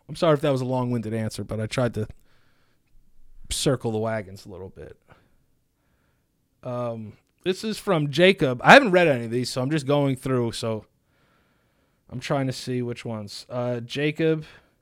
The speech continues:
how much for a feature, Danny? Uh, four thousand dollars, and I'll do the hook and be in the music video. Uh, how do you deal with people,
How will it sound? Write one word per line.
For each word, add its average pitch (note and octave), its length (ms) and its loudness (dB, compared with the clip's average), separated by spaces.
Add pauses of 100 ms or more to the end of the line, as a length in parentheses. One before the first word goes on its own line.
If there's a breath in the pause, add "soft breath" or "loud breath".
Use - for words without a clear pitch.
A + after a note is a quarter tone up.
(1400)
how - 160 -8
much C#3 180 -4
for C3 140 -4
a A#2+ 40 -6
feature, A#2+ 440 -6 (340)
Danny? G#2 340 -10 (200)
Uh, B2 460 0
four - 720 -4
thousand B2 340 -2
dollars, D#2+ 460 -12 (520)
and A#2+ 120 -2
I'll A#2+ 80 0
do B2 120 -2
the A#2 120 0
hook A2+ 200 -2
and A2 80 -4
be G#2 80 -2
in G#2+ 60 -2
the G#2+ 80 -4
music G#2 240 -8
video. F#2+ 280 -10 (480 loud breath)
Uh, C#3 280 2 (360 soft breath)
how A3 140 4
do D#4 60 6
you D#4+ 80 6
deal A3 320 2
with F#3 160 0
people, G3 640 0